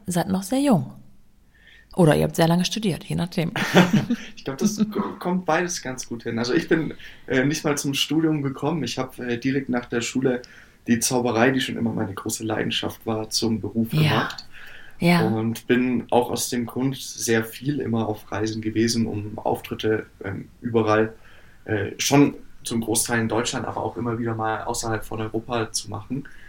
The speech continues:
Speaker 1: Ja.
Speaker 2: Und, äh, ja, dementsprechend war ich eh schon immer sehr viel unterwegs. Und klar, jung bin ich auch, wie du sagst. Und von dem her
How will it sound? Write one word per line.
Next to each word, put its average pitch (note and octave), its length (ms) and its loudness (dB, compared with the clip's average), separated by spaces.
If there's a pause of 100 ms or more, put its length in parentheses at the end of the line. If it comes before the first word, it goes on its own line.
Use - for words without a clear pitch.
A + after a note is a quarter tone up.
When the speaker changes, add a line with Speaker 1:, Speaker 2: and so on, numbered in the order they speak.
(460)
Speaker 1:
Ja. F3+ 280 8
Speaker 2:
Und, - 500 -4
äh, A2+ 340 0
ja, D3+ 260 2
dementsprechend A#2+ 800 -4
war A#2 140 0
ich - 160 -4
eh C3+ 60 -6
schon C3 180 -2
immer A2+ 180 0
sehr A2+ 180 0
viel A2+ 260 -4
unterwegs. A2+ 800 -2 (500)
Und A2+ 680 0 (360)
klar, A#2+ 420 4 (220)
jung B2 240 -2
bin B2 140 -4
ich - 120 -6
auch, F3+ 280 4
wie D#3 80 4
du D#3 100 0
sagst. D#3 420 0
Und C3 400 -6
von B2 160 -6
dem A#2+ 140 -4
her C3+ 320 -8